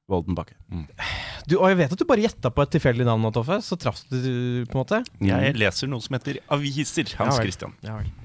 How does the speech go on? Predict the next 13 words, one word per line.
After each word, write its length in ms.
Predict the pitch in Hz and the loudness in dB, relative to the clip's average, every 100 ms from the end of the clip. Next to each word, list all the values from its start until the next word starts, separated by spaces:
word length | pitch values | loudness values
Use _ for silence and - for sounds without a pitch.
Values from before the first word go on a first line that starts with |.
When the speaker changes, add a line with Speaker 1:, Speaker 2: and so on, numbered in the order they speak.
| - - - - - - | -18 -20 -20 -20 -20 -20
Speaker 3:
Spørsmål 380 | - - 208 247 | -6 0 2 2
tjue 360 | - 190 208 233 | 2 4 6 6
handlet 280 | 220 151 | 4 4
om, 300 | 196 202 196 | 2 2 2
eh, 320 | 190 180 185 185 | 2 2 4 4
nynorsk. 680 | 190 151 196 240 - - - | 4 4 2 0 -6 -12 -4
Hva 180 | 147 | -2
het 280 | 180 139 110 | 0 0 -2
det 120 | - | -4
fram 160 | 156 123 | 0 -2
til 100 | 131 | -2
nitten 180 | 151 110 | -4 -4
førtini? 500 | 127 147 160 202 | -2 0 2 2